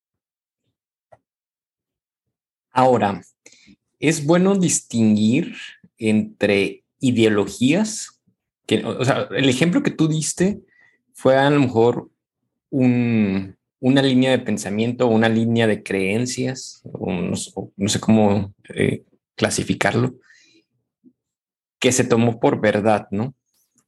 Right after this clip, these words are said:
Que se tomó por verdad, pero que hubo personas que a lo mejor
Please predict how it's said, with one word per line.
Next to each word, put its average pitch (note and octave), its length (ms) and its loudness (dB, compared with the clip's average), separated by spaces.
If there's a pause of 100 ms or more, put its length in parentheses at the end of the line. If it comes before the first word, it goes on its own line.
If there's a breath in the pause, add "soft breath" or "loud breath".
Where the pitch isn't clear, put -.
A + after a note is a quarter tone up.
(120)
Que A2 120 -2
se G2+ 80 -4
tomó G#2+ 320 -2
por B2+ 180 -2
verdad, A2 420 -2 (1080 soft breath)
pero A2 540 2 (540)
que C3 120 4
hubo C3+ 220 2
personas B2+ 840 -4 (720)
que A#2+ 100 2
a A2+ 40 4
lo A2 100 2
mejor A2 600 0